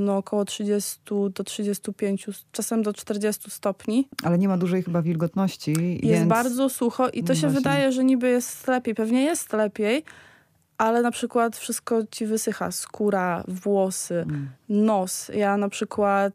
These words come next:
Speaker 1: pierwsze tygodnie to, to tak mi nos wysychał, że ja nie mogłam spać w nocy. Także, y, no, dla mnie pierwsze tygodnie tam były ciężkie do przystosowania się.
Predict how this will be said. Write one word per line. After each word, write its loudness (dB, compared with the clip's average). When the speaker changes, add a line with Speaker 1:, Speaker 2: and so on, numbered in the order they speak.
Speaker 1:
pierwsze -2
tygodnie 0
to, -4
to -10
tak -6
mi 2
nos 2
wysychał, -2
że 0
ja 2
nie 0
mogłam 0
spać -4
w -8
nocy. -6
Także, 2
y, 0
no, 2
dla 0
mnie 0
pierwsze 0
tygodnie 0
tam 2
były 2
ciężkie -6
do -2
przystosowania -6
się. -10